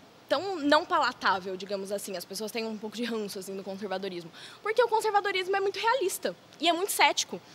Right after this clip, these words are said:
Então, a gente vai olhar pra, pra realidade, depois a gente pode entrar até mais um pouco no conceito de conservadorismo em si, mas o conservadorismo vai olhar pra sociedade e vai falar: ó, o mundo é ruim,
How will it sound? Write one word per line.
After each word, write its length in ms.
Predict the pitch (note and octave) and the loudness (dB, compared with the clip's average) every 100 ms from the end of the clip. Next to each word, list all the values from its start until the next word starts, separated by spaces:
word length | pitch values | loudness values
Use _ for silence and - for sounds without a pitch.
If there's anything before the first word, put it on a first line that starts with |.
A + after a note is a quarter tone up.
| - | -12
Então, 240 | C#4+ F#4+ G4 | 0 4 6
a 60 | |
gente 180 | F#4+ F#4+ | 4 2
vai 160 | F4 A4 | 4 4
olhar 160 | G#4+ D#4+ | 4 2
pra, 260 | C4+ A3+ - | 2 0 0
pra 100 | A3 | -2
realidade, 600 | A3+ G3 F#3+ A#3+ D4 G#3 | 0 -2 0 2 2 0
depois 260 | F#3 A3 C4 | -4 -2 -2
a 40 | |
gente 180 | D#4+ D#4 | -4 -2
pode 240 | D#4+ C4+ | -2 0
entrar 240 | B3+ B3 A3+ | -2 0 0
até 200 | G#3 C4 | 0 0
mais 260 | D4+ B3 A#3+ | 2 0 -2
um 60 | |
pouco 180 | A3 A3+ | -6 -8
no 80 | A3+ | -6
conceito 440 | A3 G#3+ A3+ G#3 | -4 -4 -6 -6
de 60 | G#3 | -8
conservadorismo 640 | A3+ G#3+ G#3+ G3+ G3+ G3+ | -6 -6 -4 -4 -4 -6
em 80 | F#3+ | -8
si, 220 | F#3+ C#4+ - - - - | -6 -6 -8 -14 -10 0
mas 180 | C#4 | 2
o 40 | D#4 | 2
conservadorismo 680 | F4+ F4+ E4 E4 F4+ G4 F4+ | -2 0 -2 0 0 0 2
vai 200 | D#4 C#4 | 2 2
olhar 240 | A#3+ C4 | 4 4
pra 140 | - D4+ | 4 -2
sociedade 720 | - B3 G#3+ G3 C4+ C4 A#3 | 0 -2 -2 2 2 2 0
e 40 | |
vai 120 | B3+ | 0
falar: 220 | B3+ C4 - | 2 2 4
ó, 220 | C4 G3 - - - - - - | 4 4 2 -16 -20 -20 -20 -8
o 80 | - | -2
mundo 280 | B3+ E4 F#4+ | 0 2 2
é 60 | G4+ | 0
ruim, 380 | F#4 D4+ C#4 | 0 -2 -4